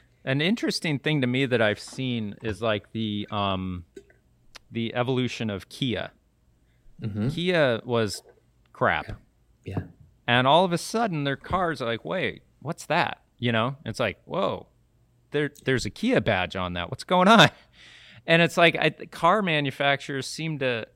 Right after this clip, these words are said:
Speaker 1: understand this to some degree, where they'll stagnate to the point of irrelevance, and they're forced to this point of saying, "All right, now we've got to reimagine our design process." And it's still four wheels,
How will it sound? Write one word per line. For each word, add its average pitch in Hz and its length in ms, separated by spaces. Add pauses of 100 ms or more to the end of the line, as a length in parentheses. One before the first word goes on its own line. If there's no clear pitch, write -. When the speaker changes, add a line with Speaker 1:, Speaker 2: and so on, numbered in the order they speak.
(140)
Speaker 1:
understand 147 720
this 104 160
to 110 100
some 107 280
degree, 104 360
where 107 380 (160)
they'll 120 180
stagnate 156 720
to 131 100
the 113 80
point 131 400
of 107 200
irrelevance, 101 800 (680)
and 131 180
they're 117 100
forced - 800
to 139 120
this 123 200
point 160 380
of 117 100
saying, 120 300
"All 117 200
right, 107 300
now 120 280
we've 120 260
got 113 380
to 107 420
reimagine 110 880
our 107 160
design 104 420
process." - 480
And 156 100
it's 156 160
still 110 640 (400)
four 110 380
wheels, 110 640